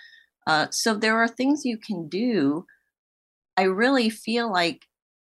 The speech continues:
people need to kind of, you know, give themselves the power to go out, do some searching, do some work. You know, there's no one answer for everyone. Um, so again, I feel like sort of my mission is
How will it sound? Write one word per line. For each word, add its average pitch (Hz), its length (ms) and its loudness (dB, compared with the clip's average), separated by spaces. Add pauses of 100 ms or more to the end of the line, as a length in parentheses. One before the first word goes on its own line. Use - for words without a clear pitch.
people 202 240 -4
need 180 220 -4
to - 100 -10
kind 175 320 -6
of, 156 100 -4 (460)
you 165 200 -10
know, 139 280 -6 (300)
give 175 220 0
themselves 156 800 -2
the 135 140 -6
power 190 460 -4
to 139 100 0
go 135 280 -2
out, 180 360 -2 (400)
do 156 140 0
some 240 240 -2
searching, 147 600 -4
do 143 160 -2
some 247 340 -2
work. 135 340 -2 (440)
You 156 100 -6
know, 139 180 -2
there's 170 260 -4
no 180 200 2
one 233 260 2
answer 165 580 -4
for - 280 -6
everyone. 123 600 -4 (120)
Um, 127 520 -4 (520)
so 156 600 -2 (160)
again, 170 500 0 (120)
I 156 100 0
feel 185 380 -4
like 156 340 0 (320)
sort 165 200 -4
of 160 100 -2
my 147 140 2
mission 143 480 2
is 143 400 -8